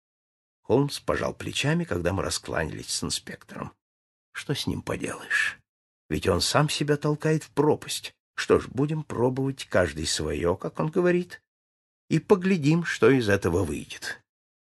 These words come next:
Но в нем есть что-то, чего я не совсем понимаю». «Сядьте-ка вот сюда, Ватсон», сказал Шерлок Холмс, когда мы вернулись в нашу комнату в Быке.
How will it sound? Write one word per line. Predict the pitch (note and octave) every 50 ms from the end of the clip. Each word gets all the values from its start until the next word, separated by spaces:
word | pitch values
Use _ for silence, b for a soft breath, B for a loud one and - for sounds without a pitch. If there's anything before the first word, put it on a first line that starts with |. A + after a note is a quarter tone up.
| _ _ _ _
Но | F2+ A#2+ C#3 C#3+
в | D3+
нем | E3 F3 F#3 F#3+ F#3
есть | D#3 E3+ G3 F3+ B2+ - - -
что-то, | - - - - - _ - D#3+ D#3+ D#3 - E3
чего | D3+ - - - C#3+ C3 C3 D3
я | D3 C#3 C#3+ C#3+
не | C#3+ C#3+ D3 D3
совсем | C#3 - D3 C3+ - - - C3 C3+ C#3
понимаю». | C3+ - B2+ C3 B2+ C3 B2 - - - A#3+ B3 C4 - _ _ _ _ _ _ _ _ _ _ _ _ _ _ _ _ _
«Сядьте-ка | - - - - - A#3+ - - - E3+ - F3
вот | D#3 D#3 D#3 -
сюда, | - - - D3+ C#3+ B2+ C#3 B2 F#2
Ватсон», | D2 - C#2+ D2 A#1+ - - - - - - - - - - _ _
сказал | - - - G2 E2 D2+ D#2 C2+ -
Шерлок | - - D2+ - D#2+ F2 -
Холмс, | - - E3 E3+ D#3+ D#3 - - - - _ _ _ _ _
когда | A#2 G2 - G#2+ G#2+
мы | A2 G2 G2
вернулись | F#2+ G2 F2 D#2 G2 A2 B2 B2 A2+ G#2+ G2 - -
в | F2
нашу | F2+ F2 - - D#2
комнату | - - F#2 F#2 F2+ F2 F2+ F2+ - - F2+ E2
в | C#2 - D#2
Быке. | D#2+ F#2 E2+ - - A1+ G#1